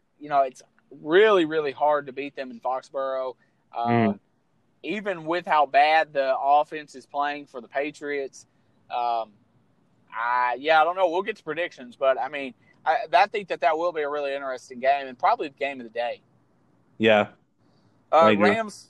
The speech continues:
Speaker 1: Rams, forty-niners. Rams lose this game, and they're officially out of it.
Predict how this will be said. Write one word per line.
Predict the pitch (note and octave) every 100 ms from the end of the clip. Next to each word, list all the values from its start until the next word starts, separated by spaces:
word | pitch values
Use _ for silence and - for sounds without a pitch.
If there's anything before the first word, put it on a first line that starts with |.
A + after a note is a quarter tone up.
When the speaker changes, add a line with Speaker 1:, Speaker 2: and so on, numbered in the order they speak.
| _
Speaker 1:
Rams, | E3+ F#3+ A3 G#3
forty-niners. | - G3 F3+ F3 F#3 F#3+ F3+
Rams | D#3 F3 G#3+ F#3+
lose | F#3 F3
this | F3 -
game, | F3+ F3 E3+
and | D#3
they're | D3+
officially | C#3 E3+ D#3+ D#3+ D3
out | D3 D#3+
of | D#3+
it. | D#3